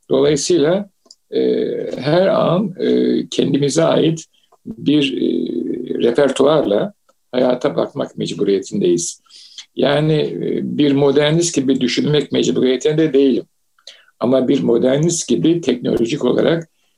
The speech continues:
o moderniteyi dengeye sokacak bir, e, birikimin içinde olmam gerektiğini de biliyorum.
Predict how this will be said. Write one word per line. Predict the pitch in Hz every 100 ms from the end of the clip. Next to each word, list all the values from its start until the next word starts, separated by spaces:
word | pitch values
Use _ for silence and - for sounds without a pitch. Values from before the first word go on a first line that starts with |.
| _ _ _
o | 135 143 180 190
moderniteyi | 156 127 135 139 135 135 160 139
dengeye | 135 123 139 165
sokacak | - 135 127 120 175 190 - _ _ _ -
bir, | 113 143 147
e, | 123 120 - - 117 60 60 60 -
birikimin | 117 123 - 156
içinde | - - 127
olmam | 135 120 127 123
gerektiğini | 117 107 117 - 110 117
de | 143
biliyorum. | 120 - 82 80